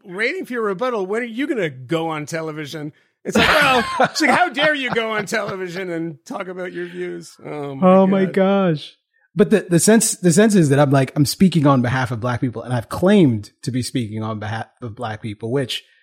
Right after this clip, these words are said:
Speaker 2: I mean, you, you gentlemen know, I never do that.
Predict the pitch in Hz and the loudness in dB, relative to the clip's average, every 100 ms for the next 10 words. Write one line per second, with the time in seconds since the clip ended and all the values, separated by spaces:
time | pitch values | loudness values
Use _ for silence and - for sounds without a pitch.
0 | _ - 135 123 196 185 131 107 190 151 | _ -2 0 4 6 6 4 2 4 4
1 | 110 113 104 98 98 101 127 - _ _ | 2 -4 -8 -10 -10 -10 -12 -16 _ _
2 | _ _ _ _ - - - - - - | _ _ _ _ -10 -8 -6 -4 -4 -6
3 | - - - - - | -8 -8 -12 -12 -12